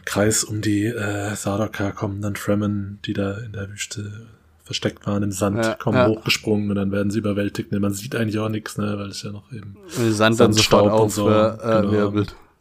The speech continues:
Speaker 2: Weil das, das finde ich wieder glaubhaft, ne? Weißt du, das ist dieses Thema, ja, du kommst aufs Turf von Leuten,
Speaker 1: Ja.
Speaker 2: weißt nicht, wie man da kämpft und die Leute sind halt da in der, unterm Sand und, ja.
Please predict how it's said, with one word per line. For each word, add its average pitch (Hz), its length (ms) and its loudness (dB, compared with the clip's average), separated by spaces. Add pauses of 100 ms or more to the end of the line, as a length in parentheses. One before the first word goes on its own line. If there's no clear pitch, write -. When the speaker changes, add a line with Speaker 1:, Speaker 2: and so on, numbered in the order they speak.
(560)
Speaker 2:
Weil 117 140 6
das, 151 300 6
das 180 200 6
finde 214 180 4
ich 208 100 -2
wieder 202 200 6
glaubhaft, 156 520 6
ne? 135 160 8
Weißt 156 200 4
du, 147 60 0
das 139 140 2
ist - 180 -4
dieses 139 260 4
Thema, 151 500 8
ja, 147 300 6
du 147 140 -2
kommst 151 280 0
aufs 131 220 0
Turf 139 260 2
von 131 540 0 (180)
Leuten, 135 460 6
Speaker 1:
Ja. 214 80 2 (580)
Speaker 2:
weißt 143 360 6
nicht, 156 280 6
wie 160 140 6
man 160 220 6
da 147 140 8
kämpft - 560 2
und 147 280 2
die 135 80 4
Leute 135 300 6
sind 156 220 4
halt 147 220 6
da 139 160 8
in 147 180 4
der, 135 220 2
unterm 135 280 6
Sand 131 380 4
und, 156 800 -2
ja. 143 240 0